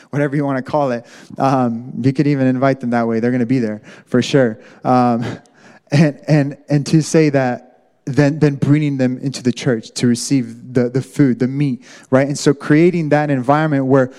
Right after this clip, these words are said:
we're open and we're intentional with inviting people into godly fellowship.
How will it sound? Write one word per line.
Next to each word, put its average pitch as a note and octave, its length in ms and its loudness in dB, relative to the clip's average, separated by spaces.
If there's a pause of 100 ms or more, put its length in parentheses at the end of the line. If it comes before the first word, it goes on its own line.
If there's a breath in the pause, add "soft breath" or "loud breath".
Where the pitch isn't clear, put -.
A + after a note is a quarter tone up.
(140 loud breath)
we're C3+ 260 4
open D#3+ 500 2
and C#3+ 200 -2
we're D3 160 2
intentional C3+ 920 -2 (220 loud breath)
with C#3 320 2
inviting C#3 680 0
people A#2+ 600 -4 (140 soft breath)
into B2+ 240 -2
godly B2 340 2
fellowship. A#2 840 -4